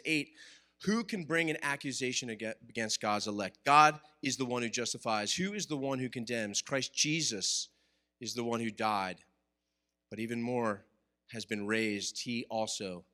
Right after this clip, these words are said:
is at the right hand of God and intercedes for us. The servant says, "Who's gonna bring a charge against me? Who's gonna condemn me?"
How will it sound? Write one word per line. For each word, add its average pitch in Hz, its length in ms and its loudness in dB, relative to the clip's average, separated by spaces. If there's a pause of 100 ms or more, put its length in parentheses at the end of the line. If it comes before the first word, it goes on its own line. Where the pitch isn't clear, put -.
(460)
is 110 140 -2
at 107 100 -2
the 104 100 -6
right 104 220 -4
hand 101 280 -6
of 92 100 -14
God 95 380 -2 (500)
and 98 100 -6
intercedes 98 540 -6
for 92 180 -12
us. - 380 -12 (1900)
The 110 80 -2
servant 139 420 6
says, 113 220 0
"Who's 151 200 0
gonna 165 160 -2
bring 147 200 -2
a 135 40 -4
charge 151 340 -2
against 104 360 -8
me? 95 180 -8
Who's 170 220 0
gonna 196 160 -4
condemn 143 460 -6
me?" 82 180 -14